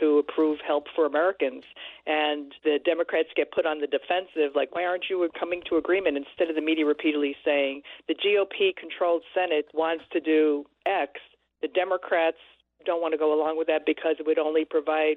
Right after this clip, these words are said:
Y. And instead of looking like it's a whole gigantic legislative body that can't get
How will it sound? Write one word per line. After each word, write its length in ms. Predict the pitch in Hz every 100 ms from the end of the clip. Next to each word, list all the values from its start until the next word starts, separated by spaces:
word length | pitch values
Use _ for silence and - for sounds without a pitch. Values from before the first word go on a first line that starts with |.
| -
Y. 440 | 180 196 151 127 - - _ -
And 400 | 156 147 147 156
instead 380 | 170 156 - 185
of 80 | 170
looking 300 | 170 170 165
like 220 | 160 151 147
it's 120 | 160
a 60 |
whole 400 | 165 165 156 151 156
gigantic 520 | 170 147 160 160 147 -
legislative 580 | 165 165 - 165 151 -
body 400 | 165 180 151 143
that 240 | 139 143 -
can't 220 | 151 143 -
get 140 | 160